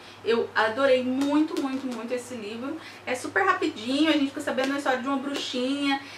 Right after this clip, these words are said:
ah, que dá muito trabalho pro Jack,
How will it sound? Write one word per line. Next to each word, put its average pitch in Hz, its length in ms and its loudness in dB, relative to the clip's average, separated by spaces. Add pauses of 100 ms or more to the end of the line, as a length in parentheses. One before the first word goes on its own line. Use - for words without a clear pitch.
(120)
ah, 226 500 8 (420)
que 269 300 0
dá 247 160 8
muito 294 360 4
trabalho 254 540 6
pro 285 180 -4
Jack, 233 500 4